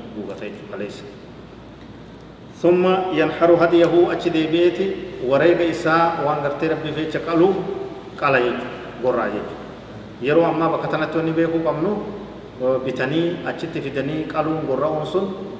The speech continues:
namaa mijatu jechuudha. Namni malaayiina waan ta'eef deemanii bitachuun rakkisaadha. Ummata namaa bitee namarraa qaluutu jira, ka waan kanaaf wakkalame jechuudha. Ummata sanitti kennan jechuudha. Baankii jira, isaanumatti gatii isaan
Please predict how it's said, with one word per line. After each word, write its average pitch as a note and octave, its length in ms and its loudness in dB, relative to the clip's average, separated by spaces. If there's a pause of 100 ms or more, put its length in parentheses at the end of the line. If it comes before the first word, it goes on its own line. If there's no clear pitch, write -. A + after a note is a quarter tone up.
(300)
namaa C3 300 0
mijatu A#2+ 320 -4
jechuudha. - 340 -8
Namni B2 200 -6
malaayiina A#2+ 420 0
waan B2+ 160 -4
ta'eef C#3+ 300 0 (580)
deemanii B2 320 -2
bitachuun B2 480 -6
rakkisaadha. C3+ 520 -4 (440)
Ummata D3+ 680 0
namaa B2+ 320 0
bitee B2+ 380 -2
namarraa B2+ 380 -2
qaluutu C#3 340 -4
jira, A#2+ 240 0 (500)
ka A#2 80 -4
waan C3+ 220 0
kanaaf A#2+ 480 -6
wakkalame A#2 480 0
jechuudha. - 1300 -4 (100)
Ummata B2 280 -2
sanitti C#3 340 -4
kennan G2+ 240 -6
jechuudha. - 240 -10 (320)
Baankii C3+ 400 -2
jira, B2+ 200 2 (840)
isaanumatti B2+ 560 -4
gatii B2 320 -4
isaan D3 180 0